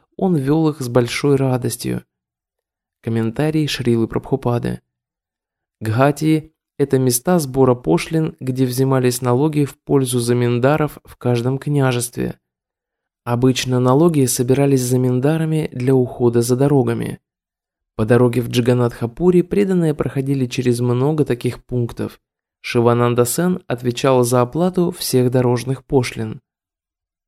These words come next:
Стихи шестнадцатый, тридцать шестой. Шивананда Сен заботился о преданных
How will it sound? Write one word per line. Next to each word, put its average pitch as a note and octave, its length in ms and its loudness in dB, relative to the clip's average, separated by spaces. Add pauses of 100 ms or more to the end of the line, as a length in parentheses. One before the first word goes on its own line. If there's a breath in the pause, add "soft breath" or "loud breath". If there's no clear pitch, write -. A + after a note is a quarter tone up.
(160)
Стихи C3 400 -2
шестнадцатый, E3 800 -2
тридцать B2+ 420 -4
шестой. B2 680 -4 (960)
Шивананда C3 640 2
Сен F#3 300 0
заботился D3 720 0
о A#2+ 40 2
преданных D#3 520 -2